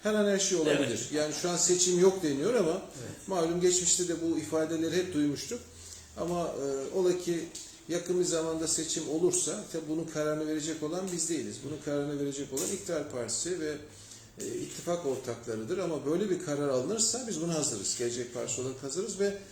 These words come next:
Speaker 1: büyük bir heyecanla, e, buna hazırız.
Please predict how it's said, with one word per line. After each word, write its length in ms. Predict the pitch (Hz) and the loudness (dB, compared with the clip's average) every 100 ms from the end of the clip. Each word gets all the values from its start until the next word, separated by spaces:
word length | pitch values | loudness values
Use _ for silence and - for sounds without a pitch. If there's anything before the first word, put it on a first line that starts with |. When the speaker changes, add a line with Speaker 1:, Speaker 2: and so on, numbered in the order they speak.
| - - - | -18 -20 -8
Speaker 1:
büyük 240 | 151 220 208 | -6 -2 -2
bir 80 | |
heyecanla, 720 | 202 143 151 160 185 180 135 92 - - - - | -2 2 2 6 6 6 2 -2 -6 -14 -14 -8
e, 440 | 113 113 107 107 | -6 -4 -4 -4
buna 160 | 127 139 | -2 0
hazırız. 640 | 139 120 127 202 - - | 0 0 0 0 0 -2